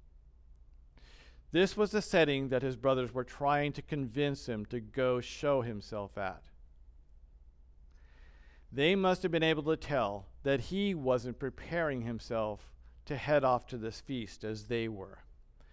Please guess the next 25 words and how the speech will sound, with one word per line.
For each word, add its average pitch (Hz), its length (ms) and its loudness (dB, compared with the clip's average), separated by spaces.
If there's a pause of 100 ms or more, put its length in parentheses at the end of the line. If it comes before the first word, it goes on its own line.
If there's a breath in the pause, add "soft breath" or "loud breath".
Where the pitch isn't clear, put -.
(260 soft breath)
which 127 180 -6
is 170 160 -2
why 131 240 4
they 131 160 2
thought 131 420 0
wrong 135 380 0
about 113 300 0
him 117 160 -6
in 120 60 -4
the 127 60 -4
first 131 380 -6
place. - 460 -14 (760 soft breath)
They 190 160 4
must 226 260 4
have 151 180 2
thought 131 480 2 (640 soft breath)
that 127 120 0
his 147 300 0
not 139 460 2
preparing 170 520 0
to 175 100 -6
go 170 140 2
to 170 60 -2
the 160 120 -2
feast 170 500 -4